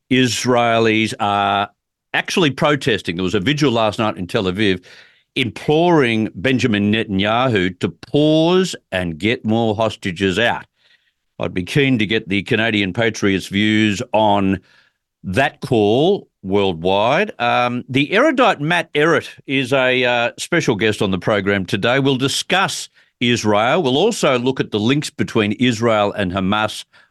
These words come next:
financially. A lot of people have been saying that Israel props up Hamas. Well, in terms of finances, it definitely does,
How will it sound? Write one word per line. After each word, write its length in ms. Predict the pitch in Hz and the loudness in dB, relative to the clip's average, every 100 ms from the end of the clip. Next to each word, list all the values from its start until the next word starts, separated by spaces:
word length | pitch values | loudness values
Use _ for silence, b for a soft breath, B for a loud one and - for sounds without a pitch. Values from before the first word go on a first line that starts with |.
| b | b
financially. 920 | - 131 113 110 131 131 - 92 87 | -4 0 2 0 -2 -2 -2 0 0
A 60 | 104 | 0
lot 160 | 104 | 0
of 80 | 123 | 0
people 280 | 139 127 123 | -2 0 0
have 80 | 104 | 0
been 180 | 113 | 0
saying 400 | 107 120 110 110 - B B B B - | 0 0 0 -2 -6 B B B B -2
that 140 | 104 - | 0 2
Israel 380 | 127 104 107 107 | 2 4 2 0
props 420 | - 143 139 - | 0 -2 0 0
up 220 | 135 135 | -2 0
Hamas. 600 | 123 120 135 196 - - - _ - | -2 2 2 0 -4 -8 -14 _ -6
Well, 280 | 98 110 110 | -2 -2 -2
in 120 | 95 | -4
terms 320 | - 120 98 | 0 0 0
of 120 | 90 - | -4 -2
finances, 720 | 120 117 113 110 113 107 92 | 0 2 0 -2 -2 -2 -2
it 260 | 107 95 85 | -4 -4 -2
definitely 600 | 110 - 107 95 98 85 | -2 0 -2 0 -2 0
does, 400 | 104 104 101 | 0 0 0